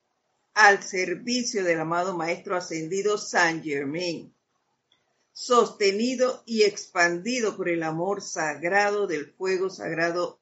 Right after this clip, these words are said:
ilimitado, hoy y por siempre, y compele, compele, compele nuestra protección de Dios invencible, manife-,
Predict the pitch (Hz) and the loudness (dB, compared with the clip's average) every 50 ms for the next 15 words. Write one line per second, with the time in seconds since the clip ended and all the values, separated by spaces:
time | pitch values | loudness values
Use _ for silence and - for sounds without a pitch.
0 | _ _ _ _ 214 240 247 254 254 254 247 254 254 247 233 233 240 240 226 - | _ _ _ _ -8 -4 -4 -2 -2 -2 -4 -4 -4 -4 -2 -2 -2 -2 -4 -2
1 | - 240 214 196 175 151 123 - - _ _ _ _ _ _ _ _ _ _ _ | 0 2 2 2 2 0 -4 -8 -12 _ _ _ _ _ _ _ _ _ _ _
2 | _ _ - 220 233 240 240 - - - 240 226 214 - 185 170 156 160 - - | _ _ -2 4 4 4 4 4 0 -4 -6 -6 -4 -2 -2 -2 -2 -2 -4 -8
3 | - 180 170 165 160 156 143 - 123 139 127 - - _ _ _ _ _ _ _ | -4 0 0 0 0 -2 -6 -8 -10 -10 -10 -10 -14 _ _ _ _ _ _ _
4 | _ _ _ _ 240 247 - - 208 190 180 175 170 - - 190 196 190 185 170 | _ _ _ _ -6 -6 -2 -2 -2 -2 -2 -4 -6 -4 0 2 4 4 4 2
5 | 156 - - - _ _ _ - 208 202 196 160 - - - 196 190 185 180 170 | 0 -2 -6 -12 _ _ _ -2 -2 -2 -2 -4 -10 -8 -4 -2 0 0 0 0
6 | 151 - - _ _ _ _ _ _ _ 220 214 214 214 220 - - _ - 254 | -2 -4 -10 _ _ _ _ _ _ _ -4 -4 -2 -4 -4 -8 -6 _ 6 6
7 | 262 254 240 233 214 196 196 190 185 185 - - 190 175 165 - 165 165 - - | 8 8 6 4 2 0 -2 -4 -4 -6 -6 -6 -6 -8 -6 -6 -8 -8 -6 -6
8 | 160 160 - - - - 208 208 214 208 208 190 175 170 170 180 185 202 208 208 | -8 -10 -10 -12 -10 0 2 2 2 2 0 0 0 0 0 2 2 2 2 2
9 | - - - - 220 202 185 165 165 165 165 165 - - - 233 233 226 185 175 | -2 -8 -10 -6 -4 -4 -2 -2 -2 -2 -2 -4 -6 -8 -8 -6 -6 -2 -2 -2
10 | 165 156 131 117 _ _ _ _ _ _ _ _ _ _ _ _ 185 202 214 233 | -2 -2 -4 -8 _ _ _ _ _ _ _ _ _ _ _ _ -12 -4 0 4
11 | 233 233 240 240 233 226 233 233 226 - - - 254 - - | 6 6 6 6 4 2 0 -2 -4 -6 -8 -8 -8 -8 -10